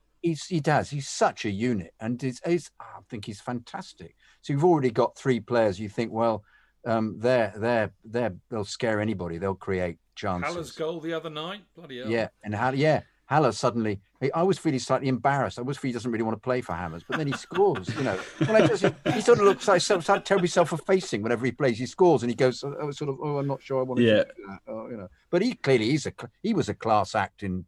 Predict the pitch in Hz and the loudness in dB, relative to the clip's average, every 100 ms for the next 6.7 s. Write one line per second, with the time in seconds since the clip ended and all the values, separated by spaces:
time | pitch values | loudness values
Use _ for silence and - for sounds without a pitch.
0 | - 101 92 92 98 95 90 90 90 87 | -6 -6 -4 -6 -6 -4 -4 -4 -6 -6
1 | 92 131 110 - 82 - 78 - 104 98 | -4 -2 -2 -6 -16 -16 -20 -12 -8 -8
2 | - _ _ _ 110 110 110 110 _ _ | -10 _ _ _ -2 0 0 -6 _ _
3 | _ _ _ 247 196 143 - 123 151 151 | _ _ _ -4 -2 -4 -4 -4 -6 -6
4 | 175 156 123 - 104 123 139 135 220 180 | -6 -4 -6 -6 -4 -4 -4 -4 0 2
5 | 220 180 - - 117 113 110 107 185 214 | 2 0 -2 -4 0 0 -4 -4 2 2
6 | 107 147 135 117 156 180 | 2 0 0 2 4 4